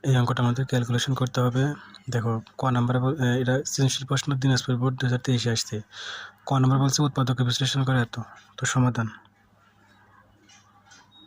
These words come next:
উৎপাদকে বিশ্লেষণ করছে টু মাইনাস ফাইভ এক্স মাইনাস বারো এক্স স্কয়ার। দেখো, মাইনাস বারো এক্স স্কয়ারকে পাশে নিয়ে আসলাম,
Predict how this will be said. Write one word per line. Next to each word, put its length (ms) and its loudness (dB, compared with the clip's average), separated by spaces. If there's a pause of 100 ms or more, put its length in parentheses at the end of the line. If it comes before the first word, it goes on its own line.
(2750)
উৎপাদকে 460 2
বিশ্লেষণ 300 4
করছে 360 0 (960)
টু 160 4
মাইনাস 680 2 (200)
ফাইভ 300 0
এক্স 420 0
মাইনাস 580 2 (460)
বারো 260 2
এক্স 240 -2
স্কয়ার। 300 -4 (1400)
দেখো, 360 -2 (100)
মাইনাস 520 4
বারো 300 0
এক্স 240 0
স্কয়ারকে 380 0
পাশে 240 0
নিয়ে 120 4
আসলাম, 400 0